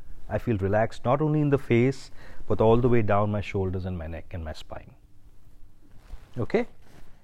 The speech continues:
Now, when you're breathing in, we're gonna breathe in like this, or like this. Five, six, seven, eight, nine,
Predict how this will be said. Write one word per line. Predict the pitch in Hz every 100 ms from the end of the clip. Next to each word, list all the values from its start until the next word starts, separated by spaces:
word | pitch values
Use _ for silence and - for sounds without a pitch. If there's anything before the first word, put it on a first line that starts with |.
| - - - - -
Now, | 120
when | 131 160
you're | 160 127
breathing | 139 147 175
in, | 143 151 277 - - -
we're | 120 117
gonna | 123 123
breathe | 107 107
in | 110
like | 98 85
this, | 135 254 - - - _ - - _ _ - - - - - -
or | 110
like | 110 98
this. | 98 208 - - - - - - - - - - - - - - - - - - - - - - - - - - - - - - - - - - - -
Five, | - - 123 110 110 113 107 - -
six, | - - 120 113 - - - -
seven, | - - 110 107 104 104 - - -
eight, | - 107 101 - - - - -
nine, | 104 101 101 101